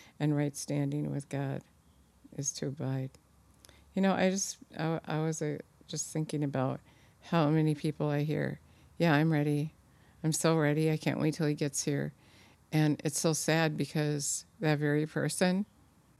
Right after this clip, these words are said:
isn't getting ready, isn't telling their neighbor, doesn't care if the next person perishes.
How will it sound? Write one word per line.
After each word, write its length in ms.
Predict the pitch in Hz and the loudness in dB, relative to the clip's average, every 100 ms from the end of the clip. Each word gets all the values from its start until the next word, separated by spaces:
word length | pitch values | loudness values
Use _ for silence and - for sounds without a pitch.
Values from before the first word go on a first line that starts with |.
| _ _ _ - | _ _ _ -2
isn't 280 | 156 165 151 | 2 4 4
getting 340 | 147 147 147 | 2 2 2
ready, 460 | 151 208 135 143 - _ _ | 0 0 0 -4 -8 _ _
isn't 300 | 156 160 151 | 0 2 0
telling 360 | 160 151 156 156 | 0 0 2 2
their 140 | 147 | 2
neighbor, 600 | 143 147 190 156 123 170 - - - - _ | 2 0 0 -2 -2 -8 -16 -20 -20 -20 _
doesn't 340 | 170 156 170 147 | 2 4 4 2
care 540 | - 151 202 156 127 - | 0 0 0 -2 -4 -6
if 140 | 147 | -4
the 100 | 151 | 0
next 340 | 143 131 - | 0 0 -4
person 420 | - 156 147 156 143 | -6 -4 -4 -4 -4
perishes. 720 | 139 127 139 - - - | -2 -2 -4 -6 -8 -10